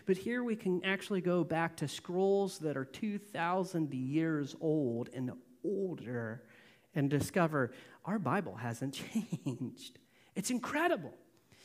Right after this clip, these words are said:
There's a word that we use in theology. It's not exclusive to theology, but it's used a lot in theology when we're talking about the Bible, and that, uh, we're, when we're talking about the accuracy of the Bible. And the word is veracity.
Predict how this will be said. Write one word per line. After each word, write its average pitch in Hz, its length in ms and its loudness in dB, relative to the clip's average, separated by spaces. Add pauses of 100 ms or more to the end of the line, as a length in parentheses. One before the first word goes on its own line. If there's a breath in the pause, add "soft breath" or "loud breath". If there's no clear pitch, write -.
(480 soft breath)
There's 262 240 10
a 262 60 12
word 226 680 12 (880)
that 190 260 12
we 185 100 10
use 214 320 8
in 180 140 8
theology. 185 640 10
It's 240 140 6
not 285 160 12
exclusive 233 540 6
to 170 100 4
theology, 156 580 8
but 220 160 4
it's 214 140 -4
used 240 200 0
a 190 60 4
lot 180 240 6
in 160 140 4
theology 175 520 4
when 147 180 2
we're 151 100 2
talking 185 260 4
about 160 280 6
the 143 60 0
Bible, 151 400 6 (280 loud breath)
and 202 80 8
that, 190 180 10
uh, 170 500 10
we're, 185 240 4
when 180 200 8
we're 180 100 10
talking 233 300 2
about 180 180 6
the 143 160 0
accuracy 165 640 10
of 127 60 6
the 120 80 4
Bible. 123 320 4
And 135 160 2
the 175 40 0
word 285 280 4
is 160 120 4
veracity. 135 1080 4